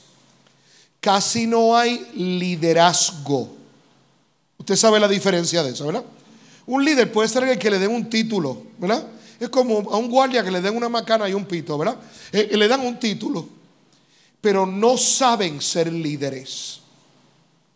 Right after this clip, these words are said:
Es como los pastores que no pastorean. Usted sabe lo que estoy hablando, ¿verdad? Que hablan, saludan en la puerta, pero no pastorean, ¿verdad? Ojalá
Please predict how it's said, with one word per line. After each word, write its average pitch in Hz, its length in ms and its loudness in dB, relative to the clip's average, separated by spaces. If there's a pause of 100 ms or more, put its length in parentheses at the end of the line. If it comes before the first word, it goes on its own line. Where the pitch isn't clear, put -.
(720)
Es 202 100 -2
como 247 240 0
los 190 140 0
pastores 214 520 -2
que 233 160 -2
no 254 140 -8
pastorean. 196 640 -4 (640)
Usted 175 320 -8
sabe 202 220 0
lo 180 80 -2
que 175 80 -6
estoy 185 140 -4
hablando, 135 280 -6
¿verdad? 196 320 -6 (500)
Que 165 80 -2
hablan, 226 680 2
saludan 185 500 0
en 240 80 -4
la 226 100 2
puerta, 220 460 -2 (380)
pero 165 180 2
no 170 180 0
pastorean, 165 800 0 (1120)
¿verdad? 196 240 -2 (220)
Ojalá 170 580 0